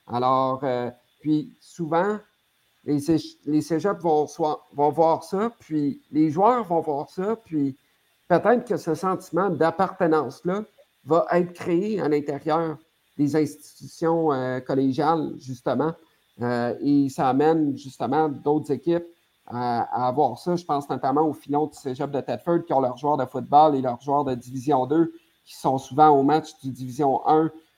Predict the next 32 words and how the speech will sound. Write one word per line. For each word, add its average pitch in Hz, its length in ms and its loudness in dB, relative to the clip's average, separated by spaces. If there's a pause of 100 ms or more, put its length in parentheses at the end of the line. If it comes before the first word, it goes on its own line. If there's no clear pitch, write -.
(140)
euh, 123 520 -2 (120)
à 127 140 -2
Black 131 320 0
Lake. 180 280 2
Je - 80 -20
pense 147 300 0
aux 135 200 0
lauréats 143 360 0
du 143 80 -4
cégep 139 340 -6
de 143 120 -2
Saint-Hyacinthe 143 680 -2
qui 165 80 -10
ont 131 100 -2
des 135 140 -2
joueurs, 143 380 6 (460)
euh, 113 380 0
de 135 120 0
football 147 480 4
qui - 100 -20
sont 156 220 2
là, 165 260 6
Saint-Laurent 143 560 0
qui 151 100 -10
ont 143 80 -4
des 135 200 -2
joueurs 147 240 2
également 139 400 0
qui 139 120 -14
viennent 135 200 -4
voir 139 160 2
le... 139 100 -2